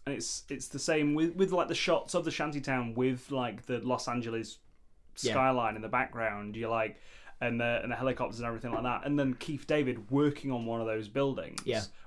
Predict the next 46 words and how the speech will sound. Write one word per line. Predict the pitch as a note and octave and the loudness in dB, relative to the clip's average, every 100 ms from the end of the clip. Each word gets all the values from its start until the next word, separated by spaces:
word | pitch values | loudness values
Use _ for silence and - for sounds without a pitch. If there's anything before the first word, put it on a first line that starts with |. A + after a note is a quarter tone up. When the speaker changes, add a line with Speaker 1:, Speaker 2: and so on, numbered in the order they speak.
| - | -4
Speaker 1:
while | B2+ B2 | 0 4
also | B2+ A#2 - A#2 | 2 2 0 0
being | A2 A#2+ A2+ | 0 -2 -2
unable | A2+ A2+ A2+ A2+ | -2 -2 -2 -4
to | A2 A#2 A2+ - - | -4 -4 -6 -10 -2
live | C3+ A2+ G#2 - B2 G2 - - - | 0 0 -2 -4 -4 -4 -6 -10 -14
Speaker 2:
<laughs> | - - - - - | -18 -20 -20 -10 -4
Speaker 1:
in | B2+ | -2
a, | A2+ A2+ A#2 | -2 -4 -4
in | C3+ | -4
a | A#2 | -2
house | B2 A2+ - | -4 -6 -4
where | B2+ A2+ | -2 -2
he's | A2+ | -4
a-, | A#2+ - | -4 -4
wh-, | D#3 - D#3+ | -6 -6 -6
which | C#3+ C3 | -4 2
he's | C3+ | 2
Speaker 2:
Yeah. | G2+ | 4
Speaker 1:
building, | C#3+ D#3 A#2+ G#2 | 4 4 2 -2
Speaker 2:
Yeah. | A#2 | -4
Speaker 1:
essentially. | B2+ A#2 A2+ B2 G#2+ G#2 - - - - - | 0 2 2 0 -2 -4 -10 -16 -14 -12 -2
It's, | C3+ A#2+ - - - D#3+ | 0 0 -2 -2 2 6
uh, | C#3 C3+ C#3 | 8 8 6
it's | C#3+ - | 2 -2
a | C#3+ - | -4 4
Speaker 2:
It's | F#3 G#3 | 8 12
a, | A3+ | 10
it's | G#3+ | 10
a, | B3+ | 6
it's | - | 4
a | |
class | - C4 C4 G3+ | 4 4 6 6
allegory. | E3 B2 G#2 F2+ G2+ | 6 4 -2 -4 0
But | D#3 | 6
Speaker 1:
Yeah. | F3+ | 10
Speaker 2:
as | F#3+ F3+ | 10 10
we've | G#3 | 8
found | - B3 G3+ C3 | 8 6 6 4
in | C3 D#3 | 4 4
the | |
U | D#3 D3+ | 6 4
K | D3 D#3+ C3 B2 | 6 6 6 4
in | B2+ | 6
politics, | E3 C3+ - G2+ - - | 6 6 4 -2 0 2
Speaker 1:
Yeah. | C3+ | 4